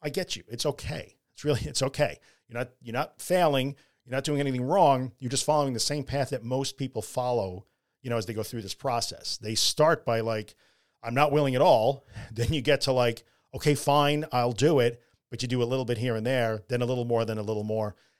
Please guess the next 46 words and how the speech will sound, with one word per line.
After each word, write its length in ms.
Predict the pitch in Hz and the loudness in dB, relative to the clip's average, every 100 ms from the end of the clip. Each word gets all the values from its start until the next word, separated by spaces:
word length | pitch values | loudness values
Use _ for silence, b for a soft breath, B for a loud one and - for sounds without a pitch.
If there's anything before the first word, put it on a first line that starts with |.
| _ | _
And 120 | 139 | -4
then 120 | 160 165 | -2 0
you 100 | 147 | 2
realize 380 | 147 147 127 | 4 4 2
like, 140 | 120 135 | -2 -4
"Oh, 40 | |
I 60 | 143 | -4
gotta 160 | 156 127 | -4 -8
do 80 | |
this 180 | 95 87 | -6 -8
all 100 | 90 | -10
the 60 | 78 | -14
time." 240 | 98 78 _ _ - | -18 -18 _ _ -8
So 180 | 175 | -2
I, 140 | 196 202 | 0 0
I 100 | 202 | -2
get 300 | 151 165 165 | 2 2 2
that. 200 | - - | -12 -6
If 120 | 117 | -4
you're 180 | 131 151 | 0 0
not 240 | 151 165 170 | 2 2 2
at 100 | 156 | 4
that 200 | 147 - | 2 2
point 240 | 147 147 | -2 0
yet 220 | 143 139 | 2 4
and 100 | 123 | 2
you're 100 | 117 | -2
still 240 | - 135 117 | -2 0 0
kinda, 260 | 131 120 | 0 0
like, 240 | 117 110 90 | 2 0 -4
resisting 440 | 110 110 117 - 131 | -10 -2 -2 -2 -4
it, 160 | 127 b b b _ _ _ - | -6 b b b _ _ _ -10
I 40 | |
get 180 | 127 131 | 2 2
it. 140 | 110 - _ 120 | 2 -6 _ -10
You're 120 | 117 | -6
developing 460 | 117 123 120 139 | 0 2 2 -2
your 100 | 127 | -4
willingness. 460 | 123 123 120 110 - | -2 -2 -2 -4 -4
It'll 140 | 113 113 | -4 -6
come 240 | - 127 | -4 -2
over 160 | 117 110 | -2 -2
time. 280 | 127 110 | -6 -6
Just 140 | 95 - | -6 -10
keep 200 | 127 107 | -12 -8
going. 380 | 104 101 82 | -6 -6 -8